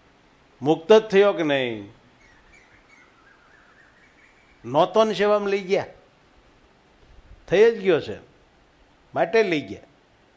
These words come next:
માટે મુક્ત જ છે. આ એક ઉપાય પણ માણસને પ્રગટને વિશે મુક્ત બુદ્ધિ કરવામાં મહા ઉપયોગી છે.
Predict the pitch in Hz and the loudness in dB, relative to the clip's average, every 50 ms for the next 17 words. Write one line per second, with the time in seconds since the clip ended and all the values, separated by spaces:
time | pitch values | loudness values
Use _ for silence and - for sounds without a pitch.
0 | _ - - 123 147 143 190 185 170 160 165 160 165 - 165 143 120 - - - | _ -8 -2 -2 0 2 4 2 2 2 -2 -2 -2 0 0 0 0 -2 -4 0
1 | 147 135 113 - - - - _ - _ _ _ _ _ _ _ - - - - | 0 0 0 -2 -10 -20 -20 _ -20 _ _ _ _ _ _ _ -20 -20 -20 -20
2 | - - - _ _ _ - - 156 180 196 202 196 180 147 156 156 143 165 160 | -20 -20 -20 _ _ _ -2 2 4 4 4 4 2 0 -2 -2 0 4 4 4
3 | 156 151 131 117 151 160 151 127 104 95 - - - - _ _ - - - - | 4 4 2 4 4 4 4 2 -4 -10 -16 -20 -20 -20 _ _ -20 -20 -20 -20
4 | - - - - - - 110 117 120 135 147 151 147 - 123 117 107 98 92 92 | -20 -20 -20 -20 -16 -10 -6 -4 -4 -2 -4 -4 -6 -6 -8 -8 -8 -10 -14 -20
5 | _ _ _ _ _ _ _ _ _ - 127 131 131 135 165 185 180 185 175 156 | _ _ _ _ _ _ _ _ _ -6 -4 -4 -2 -2 -2 -4 -2 -4 -6 -4
6 | 147 139 131 127 113 117 120 - - 139 143 143 131 113 110 143 151 - - - | -4 -4 -4 -6 -6 -8 -10 -10 -8 -6 -6 -6 -6 -6 -6 -6 -6 -6 -6 -8
7 | 180 139 120 127 120 - - 117 123 123 - - 117 107 107 107 107 110 107 110 | -8 -6 -6 -8 -10 -8 -10 -12 -12 -12 -10 -10 -8 -8 -6 -6 -6 -6 -6 -6
8 | 113 123 143 160 165 156 123 104 107 120 117 139 143 135 123 117 113 - 113 101 | -6 -4 -4 -4 -4 -6 -6 -6 -8 -8 -4 -4 -4 -4 -4 -6 -6 -8 -8 -8
9 | 92 87 87 90 - - 131 117 | -8 -10 -16 -16 -8 -6 -6 -6